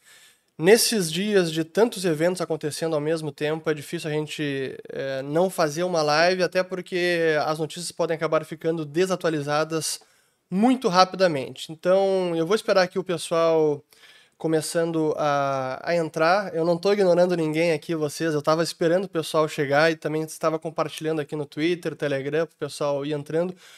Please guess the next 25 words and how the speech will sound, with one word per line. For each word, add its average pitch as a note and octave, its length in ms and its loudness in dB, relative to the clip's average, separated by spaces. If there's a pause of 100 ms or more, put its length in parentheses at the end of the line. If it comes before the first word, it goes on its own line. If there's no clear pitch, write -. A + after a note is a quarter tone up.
(140)
Compartilhem, F#3+ 960 2
eh, D3 340 -2
o E3 120 -2
vídeo. G3 440 -6 (720)
Como F#3+ 220 2
sempre, F#3 580 -4 (540)
não F3 160 4
são G3 260 4 (140)
lives, F3+ 560 2
eh, D#3 420 0 (360)
programadas F3+ 560 4
com G3 80 -6
muita G3 180 -2
antecedência, F#3 720 -2
porque G#3+ 720 -2
é F#3 80 2
os G#3 140 4
assuntos G3 320 -4
que - 60 -18
estão F#3 120 0
acontecendo E3+ 400 -6
agora. D3+ 320 2
Eu D#3+ 80 -2
quero F3+ 260 2
atualizar E3 560 2